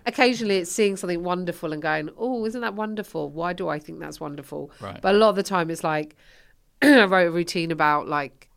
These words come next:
Speaker 1: baby chinos, and it was just observing <laughs> coffee shops full up in Muswell Hill of women going, "Baby chinos," you know,
Speaker 2: <laughs>
Speaker 1: and
Speaker 2: Yeah.
Speaker 1: then me having this, "If you're that desperate for your child to have froth milk, jump up and down and breastfeed it."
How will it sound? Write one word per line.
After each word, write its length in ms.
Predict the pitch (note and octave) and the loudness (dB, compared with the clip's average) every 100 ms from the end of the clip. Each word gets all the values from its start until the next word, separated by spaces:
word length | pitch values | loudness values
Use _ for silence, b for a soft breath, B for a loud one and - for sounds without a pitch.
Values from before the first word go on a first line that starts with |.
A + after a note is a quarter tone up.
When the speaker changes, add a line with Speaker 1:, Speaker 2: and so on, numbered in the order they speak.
| _ D#3+ - | _ -16 -4
Speaker 1:
baby 260 | D3+ D#3 | -4 -4
chinos, 720 | C#3+ D3+ D3 C#3+ C#3 C#3+ - - - | -8 -8 -6 -6 -8 -12 -16 -18 -14
and 120 | C#3 | -12
it 60 | A#2 | -10
was 140 | C3+ | -12
just 240 | - D3+ | -10 -10
observing 720 | D3 C3+ D#3 D3 C#3+ C#3+ C#3 C#3+ | -10 -8 -4 -2 -2 -6 -8 -14
<laughs> 960 | - - - _ _ _ _ _ _ - | -20 -20 -20 _ _ _ _ _ _ -12
coffee 300 | C#3+ C#3+ D3+ | -8 -6 -6
shops 360 | C#3+ C#3 - | -4 -4 -6
full 180 | - C#3+ | -8 -2
up 180 | C#3 C3+ | -2 -4
in 140 | C#3 | -8
Muswell 380 | C#3+ C#3+ C#3+ C3+ | -6 -6 -4 -4
Hill 240 | C3+ C#3 C3+ | -4 -6 -6
of 240 | C3+ - _ | -10 -16 _
women 420 | - D3 C#3 C3+ | -10 -8 -8 -10
going, 360 | D3 D3 C#3+ D3+ | -8 -8 -8 -12
"Baby 300 | - F3 F3 | -8 -8 -8
chinos," 520 | - F3+ F3 D#3 C#3+ - | -10 -10 -6 -4 -2 0
you 80 | F#3+ | 2
know, 60 | |
Speaker 2:
<laughs> 360 | D3 C3+ - - | 0 0 -4 -2
Speaker 1:
and 120 | D3 C#3 | -4 -2
Speaker 2:
Yeah. 60 | D#3+ | 0
Speaker 1:
then 120 | D#3+ | 2
me 120 | E3 | 0
having 340 | E3 D#3 D3+ | 0 -2 -4
this, 320 | D3+ D3+ D3 - | -2 -4 -4 -10
"If 100 | D#3 | -6
you're 80 | E3 | -2
that 140 | D#3 - - _ | 0 -2 -10 _
desperate 460 | - D#3 - E3 - | -8 -8 -6 -8 -8
for 80 | - | -10
your 80 | D3+ | -6
child 220 | D#3+ D3 | -4 -4
to 80 | D3+ | -6
have 80 | - | -6
froth 260 | D#3+ C#3+ | -6 -6
milk, 240 | D3+ C#3 - | -4 -6 -6
jump 200 | C#3+ C#3+ | -8 -8
up 100 | C#3+ | -10
and 80 | D3 | -6
down 140 | C3+ | -4
and 80 | C3+ | -4
breastfeed 400 | C#3+ C3+ D3 C3+ | -6 -6 -6 -6
it." 140 | C#3 | -6